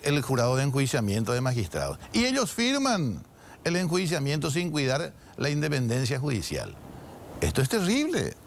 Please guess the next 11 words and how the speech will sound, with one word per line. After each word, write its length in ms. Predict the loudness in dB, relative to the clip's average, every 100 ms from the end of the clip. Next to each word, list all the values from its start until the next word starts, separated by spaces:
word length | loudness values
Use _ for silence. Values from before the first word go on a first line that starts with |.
| -20 -20 -18 -4
porque 200 | 0 2
cuanto 320 | 2 2 2
menos 580 | 2 4 2 0 -2 -10 -16 -20 -18 -18 -18 -18 -10 0
me 160 | 2
sentiría 400 | 2 2 2 0
yo 220 | 2 2 2
avergonzado 680 | 2 2 0 0 0 2
de 80 | 0
firmar 340 | 0 0 0
un 220 | 0 2 0
documento 880 | 0 2 2 2 0 0 -2 -4